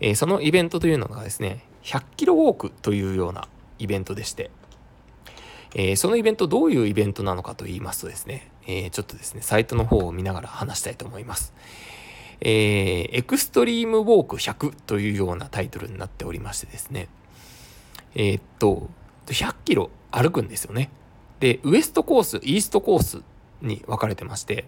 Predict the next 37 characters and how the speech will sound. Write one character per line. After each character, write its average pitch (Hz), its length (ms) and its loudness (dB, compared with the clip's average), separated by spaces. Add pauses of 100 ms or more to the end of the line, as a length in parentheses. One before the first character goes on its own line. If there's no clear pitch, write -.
ウ 165 140 2
エ 311 60 4
ス - 100 -4
ト - 120 2
コ 233 140 4
ー - 40 2
ス 95 240 -4
が 107 160 2
神 - 0 -
奈 156 280 2
川 160 200 4
コ 123 160 6
ー 101 60 4
ス、 - 180 -6 (240)
え 98 120 -2
ー、 107 60 0
イ 135 60 4
ー 175 60 2
ス 170 120 -6
ト 170 100 2
コ 165 120 4
ー 135 40 2
ス - 80 -2
が 202 100 4
千 - 180 -4
葉 - 120 4
コ - 160 6
ー - 40 4
ス - 180 -4
と - 180 -10
な 98 100 -8
っ - 20 -10
て - 120 -12
お - 60 -8
り 92 80 -14
ま 90 100 -14
す。 - 180 -10